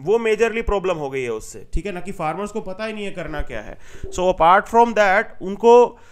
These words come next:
जो उसकी यूटिलिटी है, okay, that should have also been, you know, explained, utility, exactly why are we, what are we going to do with that स्वामित्व card? Exactly उनके पास उनकी प्रॉपर्टी के डॉक्यूमेंट्स होंगे,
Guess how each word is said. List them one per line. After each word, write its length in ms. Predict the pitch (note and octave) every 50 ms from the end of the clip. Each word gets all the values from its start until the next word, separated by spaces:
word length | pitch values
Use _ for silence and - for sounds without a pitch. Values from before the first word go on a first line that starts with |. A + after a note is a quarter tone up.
| - - - -
जो 80 | -
उसकी 220 | G#3 - - A#3 A3 E3 D#3
यूटिलिटी 480 | G#3 A3 A3 C4 B3 B3+ B3 B3 A#3 G3
है, 160 | E3+ C#3+ A2+ F#2+ - - - _ _ _ D3
okay, 200 | - - G#3 F3+ C3+ B2
that 240 | D#3+ F#3+ A3 A#3 -
should 180 | - B3 A3+ G#3+ G#3+
have 180 | A3 F#3+ G#3 G3+
also 220 | G3+ G3 - A3+ G#3 G#3+
been, 180 | G#3+ A3 F#3 - _ -
you 100 | E3+ F3+ G#3+
know, 60 | A3+ G#3 F#3+
explained, 440 | - - - E3+ E3 D#3 B2+ A#2 B2+ D#3+
utility, 440 | D#3+ G3 G3 F#3+ F#3+ F#3 E3 D3 A#2+ - - -
exactly 400 | C3 C3+ E3 D#3+ - G3 F#3 D#3+ D3+
why 160 | D#3 E3 F3+ F#3+ G3 F#3+ - - - - - - - -
are 240 | D3 D3 E3 F3+ F#3 F3 F#3+
we, 100 | F#3+ F#3+ F3+ D#3+ - D#3
what 160 | G3+ G#3 G3+ G3 G3
are 80 | G3+
we 100 | G3 G3+ G3 F#3
going 160 | F#3 F#3 F3+
to 100 | F3 E3 E3+
do 80 | E3+ E3+
with 160 | F3 E3+ E3
that 180 | D#3+ D#3+ D#3+ - D#3+
स्वामित्व 420 | D#3+ D3+ D3+ D3 D3 C#3+ C#3+ C3 G#2+ B2
card? 240 | A#2 G#2 F#2+ - - - - B2
Exactly 400 | B2+ C#3 D3+ D3+ D#3 - G#3 G3+
उनके 160 | G3+ G3+ G#3 A3 G#3+ G3+
पास 140 | G3+ G#3 G3+ G3+
उनकी 80 | F#3+ G#3 - F#3
प्रॉपर्टी 300 | F3 E3+ F#3 G3+ G3 -
के 100 | - G#3 F3+ F#3+
डॉक्यूमेंट्स 400 | F#3+ G3 G#3 G3 G3 F#3+ F3+ F#3+
होंगे, 280 | G3 F#3+ F#3 F3+ F3